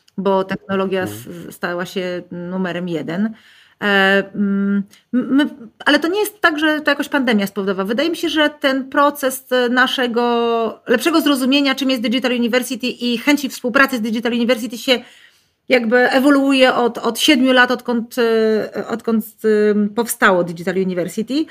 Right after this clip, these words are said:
Speaker 1: bo to jest tak, że na początku wszystkim się wydawało, że te tematy, technologia i cała transformacja cyfrowa to są jakieś pierdoły.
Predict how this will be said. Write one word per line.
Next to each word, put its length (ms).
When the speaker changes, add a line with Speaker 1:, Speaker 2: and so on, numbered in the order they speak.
Speaker 1:
bo 80
to 60
jest 100
tak, 140
że 60
na 80
początku 420
wszystkim 320
się 120
wydawało, 480
że 120
te 100
tematy, 480
technologia 840
i 180
cała 240
transformacja 600
cyfrowa 380
to 80
są 140
jakieś 240
pierdoły. 520